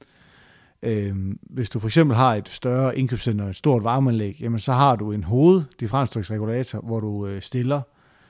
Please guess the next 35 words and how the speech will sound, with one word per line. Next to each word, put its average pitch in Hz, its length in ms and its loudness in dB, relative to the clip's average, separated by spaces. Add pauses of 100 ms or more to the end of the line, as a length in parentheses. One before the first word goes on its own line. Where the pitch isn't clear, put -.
(260)
øh, 98 140 -6
hoveddifferenstrykket, 113 1000 2
men 110 180 -2
så 120 140 -4
har 127 200 2
du 110 180 -2
også, 117 300 -2 (100)
øh, 107 380 -6 (160)
andre 127 400 0
mindre 117 680 4
differentialregulatorer 107 1080 -2
ude 151 240 8
i 120 40 2
varmeanlægget. 113 640 -4 (600)
Hvis 117 140 -2
du 107 60 -4
for 101 60 -2
eksempel 104 260 2
har 110 120 2
en 104 100 0
blandesløjf 110 720 0
på 104 240 0
et, 95 140 -6
øh, 95 280 -6 (520)
ja, - 80 -12 (160)
til 123 120 -2
et 110 60 0
ventilationsanlæg, 110 840 4 (460)
jamen, 120 220 2
så 127 120 0
har 135 140 4
du 120 60 0
en 107 80 -2
differentialregulator 104 1040 -2
derude. 98 520 -4